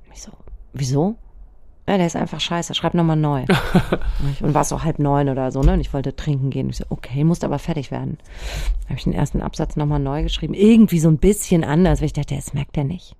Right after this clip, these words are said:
Speaker 2: Mhm.
Speaker 1: Mach's halt ein bisschen anders.“ Leg ihm das hin, er sagt, zwei Minuten später, „Ist immer noch scheiße, du sollst den doch neu machen.“ Und ich glaub, ich hab's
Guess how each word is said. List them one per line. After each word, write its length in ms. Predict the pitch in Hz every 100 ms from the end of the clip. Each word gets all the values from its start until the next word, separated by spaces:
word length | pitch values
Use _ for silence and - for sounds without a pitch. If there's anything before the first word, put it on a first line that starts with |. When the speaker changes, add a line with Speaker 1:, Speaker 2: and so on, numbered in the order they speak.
| -
Speaker 2:
Mhm. 280 | 127 117 170 147 - 151
Speaker 1:
Mach's 220 | 151 -
halt 100 | 147
ein 80 | 143
bisschen 260 | - 147
anders.“ 360 | - 147 - -
Leg 160 | 160
ihm 100 | 156
das 160 | 135 -
hin, 140 | 190
er 100 | 175
sagt, 220 | 160 175 - - - - -
zwei 160 | -
Minuten 140 | 147 147
später, 180 | - 165
„Ist 140 | -
immer 120 | 226
noch 140 | 202 -
scheiße, 340 | - - -
du 80 | -
sollst 200 | - 185
den 60 | 180
doch 100 | 170
neu 200 | 180 220
machen.“ 300 | 196 - -
Und 240 | - - 220
ich 80 |
glaub, 140 | - 185
ich 120 | -
hab's 220 | - -